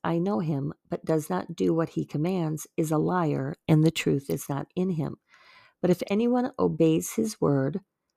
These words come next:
God's love is truly made complete in him. This is how we know him. We are in him.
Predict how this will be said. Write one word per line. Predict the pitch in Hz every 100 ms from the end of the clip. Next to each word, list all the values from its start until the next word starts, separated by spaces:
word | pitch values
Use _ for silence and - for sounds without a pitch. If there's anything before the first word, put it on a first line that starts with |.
| _ _ _ -
God's | 160 175 185 175
love | 160 156 -
is | 160
truly | - - 175 180 180
made | 170 156 -
complete | 151 147 - - -
in | 151 143
him. | 131 - - _ _ _ _ _ _ _
This | 165 196 -
is | 220
how | 180 190 170
we | 170 175
know | 165 160
him. | 147 139 135 143 156 _ _ _
We | - 180 160
are | 143 -
in | - 202
him. | 208 220 220 220